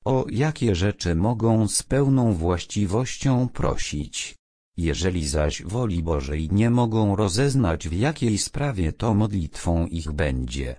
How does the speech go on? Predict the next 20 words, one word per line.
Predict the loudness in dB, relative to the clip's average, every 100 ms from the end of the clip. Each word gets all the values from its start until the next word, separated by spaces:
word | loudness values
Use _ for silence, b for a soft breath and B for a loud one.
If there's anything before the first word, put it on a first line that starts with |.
| -16 _ 0
„Nie | 2
moja, | 2 0 -2 -6 -8 -12 _
ale | 0 2 2
Twoja | 0 0 2 2 2
wola | 2 2 2
niech | 0 0
się | -4 -4
stanie”. | -2 -2 -2 -2 -8 -10 -14 _ _ _ -4
Tak | -2 0
więc | 2 4 2 2
o | 0 0
cokolwiek | -2 0 0 0 0 0 0
by | -2 0
tylko | -2 -2 0 0
prosili, | 2 0 0 0 0 0 0
stanie | -2 0 0 0 -2
się | -4 -4 -2
im, | 0 -2 -4 -10 -2
ponieważ | 2 2 2 0 -2 -2
ich | -2 -2 -4